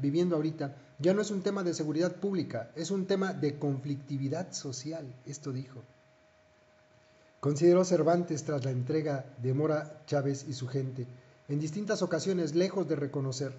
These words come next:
lejos de reconocer que en la entidad la violencia sigue presente y que incluso se ha recrudecido, el pendejo este federal que mandó el títere,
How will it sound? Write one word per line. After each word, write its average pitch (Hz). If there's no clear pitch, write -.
lejos 170
de 143
reconocer 127
que 147
en 147
la 151
entidad 151
la 185
violencia 151
sigue 175
presente 135
y 127
que 143
incluso 147
se 156
ha 170
recrudecido, 151
el 147
pendejo 165
este 185
federal 156
que 135
mandó 139
el 135
títere, 156